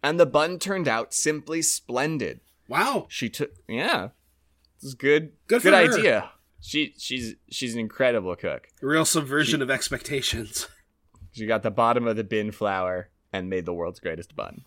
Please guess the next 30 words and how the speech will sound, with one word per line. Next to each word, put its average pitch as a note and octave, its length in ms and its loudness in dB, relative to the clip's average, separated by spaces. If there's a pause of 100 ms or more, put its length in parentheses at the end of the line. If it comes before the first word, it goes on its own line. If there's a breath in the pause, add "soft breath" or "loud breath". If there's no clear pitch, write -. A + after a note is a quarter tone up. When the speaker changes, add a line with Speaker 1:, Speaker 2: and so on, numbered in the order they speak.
(240)
Speaker 1:
She - 160 -8
took F#3 200 0
it A#3+ 80 2
out F#3 100 6
of D#3 80 2
the B2+ 160 0
oven A2+ 260 2
and F#2+ 140 -4
put C3 160 0
it D3 80 0
on B2+ 140 2
the B2 80 0
window G2+ 340 -2
sill F#2+ 460 -2
to F2+ 160 -8
get F#2 260 -8
cold. D2+ 400 -8 (600)
And B2 220 2
there C#3+ 260 6
the C#3 100 0
bun A#2 420 2
lay G#2 220 2
and G#2+ 180 -2
lay, D#2+ 340 -6 (140)
and B2 180 -2
he D#3+ 120 4
began G#2+ 380 -2
to A2 60 -2
feel G2+ 280 -2
lonely. B2+ 520 -2